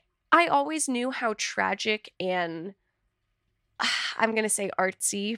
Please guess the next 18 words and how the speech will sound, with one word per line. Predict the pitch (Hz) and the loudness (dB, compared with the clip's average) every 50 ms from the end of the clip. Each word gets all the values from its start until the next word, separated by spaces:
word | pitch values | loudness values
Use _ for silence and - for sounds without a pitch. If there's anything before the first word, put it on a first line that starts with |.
| _ _ | _ _
but | - 196 185 180 180 - - | 2 2 4 4 4 2 2
I | - 165 - | 0 0 0
guess | 202 220 302 269 269 269 - | 2 -2 0 0 0 -2 -2
<laughs> | - | -2
tragic | - - - 294 269 254 254 - 262 247 - | -2 2 6 6 6 6 6 2 -2 0 2
artistry | 214 208 202 202 220 240 - - - 254 254 254 269 277 - - - - - - - - | 4 4 4 4 2 0 0 -4 -4 -4 -2 -2 -2 -4 -4 -8 -8 -6 -6 -6 -6 6
that | - 247 247 240 - | 6 6 6 6 4
felt. | - 254 254 269 294 - - - _ - - - - - - - _ _ _ | 2 2 4 4 2 -2 -6 -12 _ -20 -20 -20 -20 -20 -20 -20 _ _ _
But | - 254 254 240 - - | 2 4 4 4 4 2
I | 233 233 226 | 2 2 2
think | 220 254 240 269 - | -2 -6 -6 -4 -4
this | 277 269 - | -4 -4 -2
musical | 247 226 226 240 262 262 - 247 233 - | -2 -2 -2 -2 -4 -4 -4 -4 -4 0
amplified | - 208 214 - 262 254 - 254 233 226 226 | 0 0 0 0 -2 -2 2 2 2 4 2
that, | 220 214 - - | 0 0 0 0
uh, | 208 208 196 - _ _ | 0 0 0 -2 _ _
even | - 247 254 240 240 247 220 208 | -4 -4 -4 0 2 2 2 2
more | 196 196 196 196 202 208 214 214 208 196 190 185 185 185 | 0 0 0 0 2 2 4 4 4 4 2 2 -2 -4